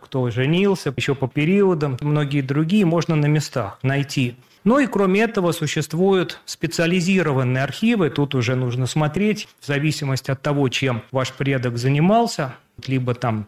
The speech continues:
общественная история, архив, либо там какие-то государственные архивы, тут надо смотреть. В общем, они тоже все находятся на контакте.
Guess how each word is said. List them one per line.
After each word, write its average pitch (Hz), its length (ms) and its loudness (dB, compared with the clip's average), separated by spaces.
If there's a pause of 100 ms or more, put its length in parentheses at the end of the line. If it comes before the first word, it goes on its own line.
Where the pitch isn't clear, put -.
общественная 180 800 0
история, 156 420 0
архив, 135 460 -4
либо 117 280 -2
там 107 300 -8
какие-то 117 320 -10
государственные 151 840 -2
архивы, 135 400 0
тут 123 180 -2
надо 127 240 -2
смотреть. 180 560 -2 (320)
В 139 60 -4
общем, 143 240 0
они 175 160 2
тоже 156 300 0
все 156 360 -2 (220)
находятся 156 560 0
на 143 120 0
контакте. 139 680 -2